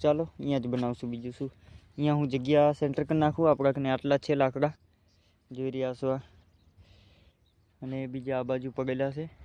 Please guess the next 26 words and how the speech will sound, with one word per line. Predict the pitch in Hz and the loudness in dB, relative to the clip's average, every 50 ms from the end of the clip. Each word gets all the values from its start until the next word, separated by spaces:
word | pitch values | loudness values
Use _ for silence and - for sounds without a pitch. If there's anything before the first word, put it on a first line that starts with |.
| - - | -14 -8
તો | - 135 135 135 135 135 139 139 - - - - - - - - - - - - - - _ - | -6 -4 -2 -2 -2 -2 -4 -6 -8 -16 -20 -20 -20 -20 -20 -20 -20 -20 -20 -20 -20 -14 _ -4
નહીતર | 143 147 - - 160 147 | -4 -4 -2 0 0 0
પછી | 139 127 143 139 - - 147 139 | 0 0 -2 -4 -2 -2 -2 0
હું | 135 135 131 | 0 0 2
બાજુ | 135 131 127 131 131 | 2 2 2 2 2
આગળ | 127 131 127 143 147 | 2 2 2 2 2
બનાવશું. | 139 139 139 143 143 143 139 - - 151 151 - - - - - _ _ _ | 2 2 2 2 0 0 -2 -2 -6 -8 -8 -8 -12 -20 -20 -20 _ _ _
ગમે | 123 135 135 147 147 | -6 -4 -2 -2 -2
ત્યાં | - 151 147 139 | 0 0 0 0
મને | 143 139 135 | 0 0 0
ભઠ્ઠી | 113 113 135 - - 147 | 0 -2 -2 -2 0 2
તો | 139 - 151 147 | 4 6 6 6
બનાવી | 147 151 156 156 156 151 143 | 6 6 6 6 6 6 4
છે, | - - - 147 160 - _ _ - - - 415 440 440 453 480 494 494 480 466 466 466 _ - - 508 523 523 - _ _ - 508 508 - - - - - | 2 2 2 2 2 0 _ _ -20 -16 -14 -14 -14 -14 -18 -18 -20 -20 -20 -20 -20 -20 _ -20 -18 -16 -16 -16 -18 _ _ -18 -18 -16 -16 -18 -18 -18 -14
તો | - 135 | -12 -10
મને | 135 135 139 143 143 143 143 143 143 143 143 | -6 -4 -2 0 0 0 0 0 2 0 0
બેસ્ટ | 131 139 139 139 - - 151 | 2 2 2 2 2 0 0
જગ્યા | 139 143 143 139 143 151 143 143 147 147 | 0 0 0 2 4 4 6 6 4 4
અહીંયા | 143 135 135 139 | 2 0 0 -2
કને | 135 - 143 139 139 | -2 -2 -2 0 2
લાગે | 131 131 135 135 147 151 | 2 2 2 2 0 -2
છે, | 139 - 151 | -2 -2 -4
અહીંયા | 156 - - - - 131 123 131 131 135 | -6 -8 -10 -18 -12 -8 -4 -2 -2 -2
જ | 127 | 0
બનાવું | 120 123 123 123 120 117 117 117 | 0 0 0 2 0 0 0 -2
એમ. | 117 131 | -4 -6